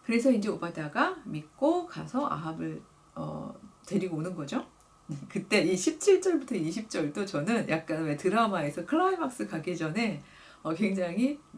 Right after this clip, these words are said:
이 막 이렇게 극으로 하면 되게 극적일 수 있는 내용인 것 같은데 아합 입장에선 정말 이 엘리야를 정말 이렇게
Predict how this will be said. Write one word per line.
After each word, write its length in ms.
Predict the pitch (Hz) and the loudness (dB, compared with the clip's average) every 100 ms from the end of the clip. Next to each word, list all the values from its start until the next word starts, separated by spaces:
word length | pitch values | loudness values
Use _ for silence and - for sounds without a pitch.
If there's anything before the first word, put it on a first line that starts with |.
| - | -10
이 300 | 156 151 143 - - - - - - | -4 -4 -4 -8 -18 -20 -20 -20 -14
막 120 | 151 | -12
이렇게 100 | - - | -10 -6
극으로 480 | 180 190 277 285 226 | -2 2 4 4 2
하면 340 | 180 147 156 | 0 -4 -6
되게 500 | 151 143 139 156 160 | -6 -6 -6 -6 -6
극적일 540 | - 156 262 294 262 | -8 -4 0 2 2
수 120 | 240 165 | 0 -2
있는 160 | 160 | -4
내용인 320 | 139 147 156 | -4 -4 -6
것 120 | 160 170 | -6 -6
같은데 640 | - - 143 175 190 - - - - - | -8 -12 -6 -2 -2 -4 -16 -20 -20 -2
아합 300 | 180 240 240 | 2 2 2
입장에선 540 | 160 226 220 214 196 | -2 -4 -4 -2 -4
정말 560 | 196 147 156 208 196 160 | -4 -8 -6 -4 -4 -4
이 100 | 165 | -6
엘리야를 800 | 127 160 202 202 180 202 185 160 | -4 -2 -2 -2 -2 -2 -4 -6
정말 280 | - 160 165 | -10 -10 -10
이렇게 220 | 156 - | -10 -12